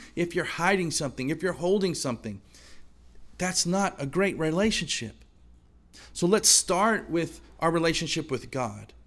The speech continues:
and confess, because God already knows. God already knows. It's, our confession is not for him. It's for us. So we can take that out of the way. We can say,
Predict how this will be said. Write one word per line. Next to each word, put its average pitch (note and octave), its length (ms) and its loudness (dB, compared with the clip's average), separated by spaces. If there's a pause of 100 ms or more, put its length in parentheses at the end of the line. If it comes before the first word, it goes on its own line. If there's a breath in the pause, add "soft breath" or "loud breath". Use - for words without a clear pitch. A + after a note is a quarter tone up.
(680 loud breath)
and D3 200 0
confess, F#3+ 580 2
because F#3+ 340 -2
God A3 240 -2
already G3 320 0
knows. F#3+ 640 -6 (1300)
God F#3+ 220 2
already F#3+ 520 4
knows. B2 420 -2 (540 loud breath)
It's, - 360 -2
our F#3 180 2
confession F#3+ 560 -2
is D3 180 -4
not D#3+ 380 -2 (100)
for - 140 -10
him. C3+ 400 -2 (840)
It's - 180 -6
for D3 200 -4
us. - 500 -6 (680 loud breath)
So - 180 -2
we D3+ 100 0
can C#3 160 -4
take G#3+ 360 0
that E3+ 340 -2 (600 soft breath)
out D#3+ 200 2
of F#3 120 0
the F#3 100 2
way. C3+ 340 -2 (840)
We C3+ 120 -2
can C#3 140 -4
say, C3 260 -2